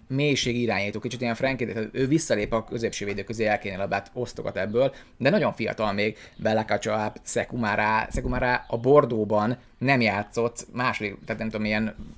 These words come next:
beúrós volt a padról, tehát az egy ilyen játékosot hoztak el, akibe ez a, ö, high reward, low risk dolgot csinálják. Tehát az, hogy az, hogy kicsi a kockázat, és óriási a lehetőség benne, hogyha beválik valamelyik. És az, fia, ha háromból négyből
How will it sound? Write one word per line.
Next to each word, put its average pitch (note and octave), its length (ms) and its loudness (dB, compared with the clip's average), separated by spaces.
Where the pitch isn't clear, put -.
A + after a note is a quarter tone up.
beúrós A2+ 540 2
volt G2+ 160 -6
a G2+ 60 -2
padról, G2+ 320 0
tehát G2 160 -6
az A2+ 80 -2
egy B2+ 80 0
ilyen D3 120 2
játékosot A2+ 380 0
hoztak G#2+ 340 -6
el, F#2+ 260 2
akibe A#2 360 0
ez B2 140 -2
a, B2 360 2
ö, G2+ 240 -2
high C#3 160 8
reward, A#2 260 2
low A#2 180 2
risk G2+ 280 -6
dolgot G2 360 -2
csinálják. E2 440 -4
Tehát G#2+ 160 -8
az, - 80 -6
hogy A2 100 -6
az, G#2 120 -6
hogy G#2+ 220 -8
kicsi F3 260 0
a A2 80 4
kockázat, C3+ 640 2
és - 140 -6
óriási C3+ 540 4
a G2 40 0
lehetőség G2+ 440 -4
benne, G2+ 180 -2
hogyha G#2+ 220 -2
beválik F#2 420 -2
valamelyik. E2+ 440 -6
És - 120 -8
az, - 160 -8
fia, C3 180 0
ha G2 60 0
háromból A#2+ 360 4
négyből A2 200 2